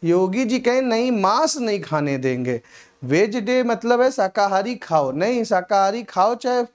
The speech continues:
व्रत रहो, नॉनवेज नहीं खाने देंगे। योगी जी ऐसे ही खतरनाक आदमी, अभी पन्द्रह तारीख का अल्टीमेटम दिया है कि भैया हलाल सर्टिफाइड प्रोडक्ट हमारे यहाँ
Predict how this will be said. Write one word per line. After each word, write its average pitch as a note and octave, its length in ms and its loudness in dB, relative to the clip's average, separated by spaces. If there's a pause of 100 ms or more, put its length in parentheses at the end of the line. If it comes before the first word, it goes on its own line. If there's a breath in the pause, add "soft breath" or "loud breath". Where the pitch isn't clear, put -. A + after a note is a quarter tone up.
व्रत G3+ 280 2
रहो, C3+ 260 -2 (380 loud breath)
नॉनवेज G#3+ 520 0
नहीं G3 220 -2
खाने C#3 320 -2
देंगे। B2 320 -4 (340 loud breath)
योगी D#3+ 360 0
जी A3+ 160 0
ऐसे G#3 260 2
ही A#3+ 60 -4
खतरनाक G3+ 680 -2
आदमी, G#3 360 0
अभी A3 180 -2
पन्द्रह F#3+ 400 0
तारीख G3+ 340 0
का G#3+ 60 2
अल्टीमेटम F3+ 640 0
दिया G#3+ 260 4
है A#3 140 -2 (400 loud breath)
कि G#3+ 100 -2
भैया G#3 320 2 (120)
हलाल F#3 360 2
सर्टिफाइड G#3 640 -2
प्रोडक्ट G3 540 0
हमारे F#3+ 340 2
यहाँ A3+ 240 -2